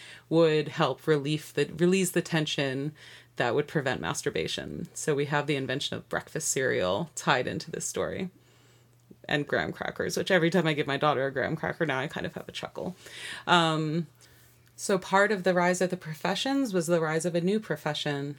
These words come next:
sexology. Eighteen ninety-seven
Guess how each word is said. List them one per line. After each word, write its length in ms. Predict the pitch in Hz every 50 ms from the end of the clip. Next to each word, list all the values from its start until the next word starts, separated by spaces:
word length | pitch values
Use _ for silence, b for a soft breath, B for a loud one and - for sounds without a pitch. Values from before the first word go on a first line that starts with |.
| - _
sexology. 880 | - - - 151 151 151 - - 135 - - - - - - - - 160 B B B B B B _ _ _ _ _ - - _
Eighteen 800 | - 202 208 220 214 - - - - 202 190 185 180 180 180 180 - _
ninety-seven 1120 | 160 160 165 165 165 165 165 165 156 151 - - 156 151 151 147 143 139 135 139 143 151